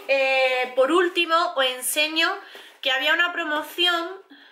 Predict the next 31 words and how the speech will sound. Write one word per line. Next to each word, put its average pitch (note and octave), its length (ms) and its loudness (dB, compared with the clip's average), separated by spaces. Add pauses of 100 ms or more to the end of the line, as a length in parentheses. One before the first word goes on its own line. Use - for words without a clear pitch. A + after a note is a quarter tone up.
(380)
eh, B3+ 380 0
en B3 100 -4
el A#3+ 140 -4
catálogo C#4+ 520 2
pasado, C#4+ 580 2
no B3+ 120 -6
sé C#4 180 -2
si C4 180 -6
en A3 100 -4
este A#3 240 -4
lo A#3+ 120 2
volverán A#3+ 480 0
a, A3+ 420 4
a A#3 280 -2
poner, C#4 380 -2 (500)
que A#3+ 100 -2
estaba D4+ 360 2
bastante D4+ 580 -2
bien F4+ 260 4 (160)
y C4 100 -4
por A#3 360 -4
cuatro E4 580 0
noventa D4 540 0
y D4 100 -4
algo, D#4+ 640 0
o A3 100 -4 (120)
cinco C#4 380 0
euros, D#4+ 380 2 (260)
creo, D4 600 -2
o A3 140 -2
diez, C4+ 260 0